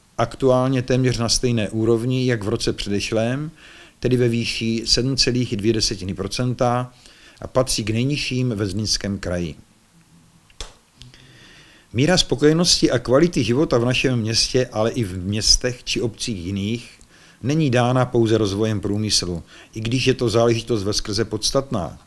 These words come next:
Ale i možnostmi, které město občanům nabízí. Již dlouhodobě podporujeme spolkovou činnost,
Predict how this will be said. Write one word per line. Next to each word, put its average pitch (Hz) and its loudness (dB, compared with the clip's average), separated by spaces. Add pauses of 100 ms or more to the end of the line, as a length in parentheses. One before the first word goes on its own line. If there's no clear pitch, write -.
(760)
Ale 123 4
i 165 -4
možnostmi, 131 0
které 135 2
město 120 -2
občanům 117 -2
nabízí. 110 -2 (1300)
Již 123 0
dlouhodobě 151 4
podporujeme 135 2
spolkovou 143 2
činnost, 123 -4